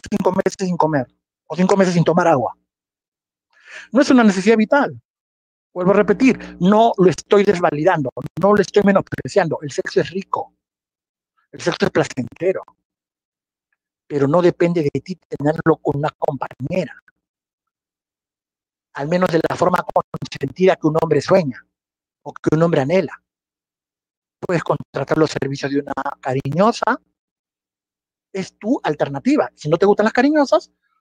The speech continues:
te haces una japa y te concentras en tus actividades. Si no te gusta la japa, pues practica el vol-, el celibato voluntario, porque las unicornios,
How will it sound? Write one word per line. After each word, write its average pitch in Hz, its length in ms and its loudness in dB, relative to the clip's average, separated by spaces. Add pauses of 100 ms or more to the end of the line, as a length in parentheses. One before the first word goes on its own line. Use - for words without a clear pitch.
(240)
te 151 120 -12
haces 147 220 -12
una 180 160 -2
japa 170 440 0 (500)
y 214 280 -2 (300)
te 170 100 -4
concentras 156 400 -4
en 165 60 -4
tus 147 180 -8
actividades. 170 580 0 (280)
Si - 140 -14
no 165 100 0
te 185 100 2
gusta 202 220 4
la 240 80 4
japa, 233 360 0 (180)
pues 330 160 -4
practica 190 380 -2
el 214 60 0
vol-, 254 320 0
el 349 220 0
celibato 180 520 2
voluntario, 180 540 2
porque - 260 -4
las 330 160 -2
unicornios, 233 520 0